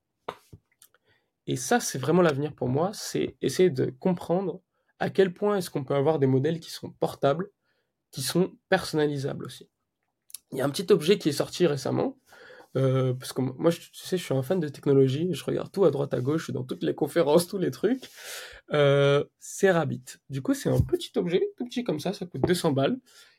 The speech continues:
et t'as ton I A portative avec toi. Ce truc-là, qu'est-ce qu'il fait ?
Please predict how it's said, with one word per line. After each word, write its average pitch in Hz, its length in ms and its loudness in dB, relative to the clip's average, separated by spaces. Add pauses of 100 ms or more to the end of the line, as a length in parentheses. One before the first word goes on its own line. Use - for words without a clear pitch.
(100)
et 247 140 2
t'as 285 120 -2
ton 185 220 4
I 180 100 6
A 233 80 4
portative 208 440 0
avec 143 220 0
toi. - 100 -16 (720)
Ce - 160 0
truc-là, 247 400 2
qu'est-ce 220 200 -2
qu'il 143 120 -4
fait ? 127 220 -6